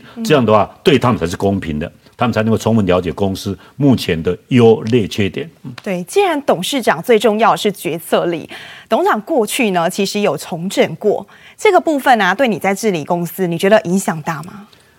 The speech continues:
Speaker 2: 也应该有影响，因为我认为政治人物有一个优点，就是说
Speaker 1: 哎。
Speaker 2: 他碰到一些关键性的问题，他敢做决定，不会优柔寡断。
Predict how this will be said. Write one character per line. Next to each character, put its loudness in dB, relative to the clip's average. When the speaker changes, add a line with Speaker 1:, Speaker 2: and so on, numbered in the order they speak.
Speaker 2:
也 2
应 4
该 6
有 4
影 0
响， -2
因 -2
为 0
我 6
认 2
为 4
政 2
治 2
人 4
物 4
有 2
一 -2
个 -4
优 2
点， -6
就 -4
是 -2
说 -4
Speaker 1:
哎。 -14
Speaker 2:
他 -2
碰 -2
到 4
一 2
些 4
关 2
键 4
性 2
的 2
问 0
题， -10
他 2
敢 -2
做 6
决 -2
定， -4
不 0
会 4
优 8
柔 4
寡 -8
断。 -6